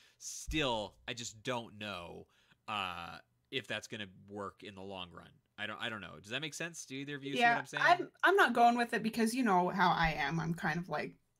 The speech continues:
Speaker 1: O C D?
Speaker 2: the sheltered Mormon girl type.
Speaker 1: <laughs> You're like, "That
Speaker 2: Uh,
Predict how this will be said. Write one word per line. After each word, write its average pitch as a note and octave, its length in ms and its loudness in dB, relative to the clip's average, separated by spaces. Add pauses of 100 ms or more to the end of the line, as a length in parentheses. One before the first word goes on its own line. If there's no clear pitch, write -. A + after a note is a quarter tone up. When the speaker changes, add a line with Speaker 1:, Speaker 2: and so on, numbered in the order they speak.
(140)
Speaker 1:
O G#2 80 -8
C G#2 160 -8
D? F#2+ 220 -10 (280)
Speaker 2:
the E3 260 2 (640)
sheltered F#3 720 4 (140)
Mormon G3 440 6
girl F#3 320 6
type. A3+ 460 2
Speaker 1:
<laughs> - 1900 -12
You're C3+ 120 -2
like, C#3+ 160 0
"That G#3+ 160 12
Speaker 2:
Uh, G#3+ 100 10